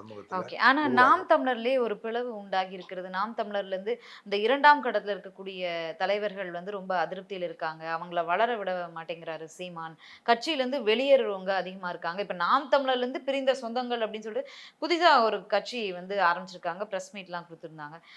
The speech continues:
Speaker 2: அது போக வருகின்ற செப்டம்பர் இருபத்தி ஏழாம் தேதி நாம் தமிழர்ல இருந்து பிரிந்த தமிழ் தேசிய சிந்தனை கொண்ட உறுப்பினர்கள் வந்து அந்த மாநாட்டுல ஒன்றிணைய போறாங்க. மிகப்பெரிய மாநாடு நடத்த திட்டமிட்டிருக்காங்க.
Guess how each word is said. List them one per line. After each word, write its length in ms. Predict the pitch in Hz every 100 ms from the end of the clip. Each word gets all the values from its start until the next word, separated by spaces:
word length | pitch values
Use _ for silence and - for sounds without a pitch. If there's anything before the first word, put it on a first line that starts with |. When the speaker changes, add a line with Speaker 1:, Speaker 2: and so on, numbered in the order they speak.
| -
Speaker 2:
அது 280 | - 269 320
போக 280 | 359 330 339
வருகின்ற 360 | 302 277 254 247
செப்டம்பர் 500 | 247 233 262 254 233
இருபத்தி 300 | 233 240 226
ஏழாம் 260 | 214 208
தேதி 360 | 208 208 302 359 - -
நாம் 380 | 202 233 320 381
தமிழர்ல 280 | 330 294 277
இருந்து 280 | 269 269 359
பிரிந்த 640 | - 294 302 349 349 311
தமிழ் 300 | 277 240 262
தேசிய 800 | 269 269 269 247 226 202 196 180
சிந்தனை 340 | 185 226 226 220
கொண்ட 640 | 214 208 190 185 175 175
உறுப்பினர்கள் 580 | 170 226 233 214 190 196
வந்து 380 | 185 196 254 381 - -
அந்த 240 | - 269 254
மாநாட்டுல 320 | 240 277 277
ஒன்றிணைய 600 | 254 262 233 240 233 220
போறாங்க. 320 | 220 202 240
மிகப்பெரிய 400 | 294 226 240 254
மாநாடு 400 | 247 214 214 208
நடத்த 320 | 196 185 185 233
திட்டமிட்டிருக்காங்க. 680 | 214 202 202 190 190 185